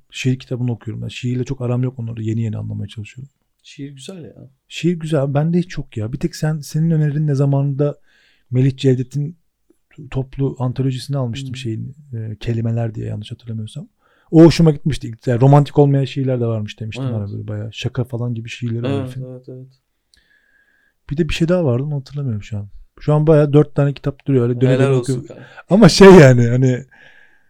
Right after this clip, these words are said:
Speaker 1: ya ne bileyim, o da şey gibi geliyor ya. Eğer doğru hikayeyi böyle on dakika harcayarak okursan o da gününü değiştirebiliyor. O da birazcık pragmatist.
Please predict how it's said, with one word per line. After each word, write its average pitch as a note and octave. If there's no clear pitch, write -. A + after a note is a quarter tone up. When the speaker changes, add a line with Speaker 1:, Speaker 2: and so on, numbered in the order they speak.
Speaker 1:
ya B2
ne D3
bileyim, F3+
o D#3+
da E3+
şey D#3+
gibi D#3
geliyor C#3+
ya. G2+
Eğer A#2+
doğru C3
hikayeyi B2+
böyle A2+
on B2+
dakika A#2+
harcayarak A#2+
okursan C3
o C3
da B2+
gününü A2+
değiştirebiliyor. A#2+
O G#2+
da G2+
birazcık G#2+
pragmatist. A#2+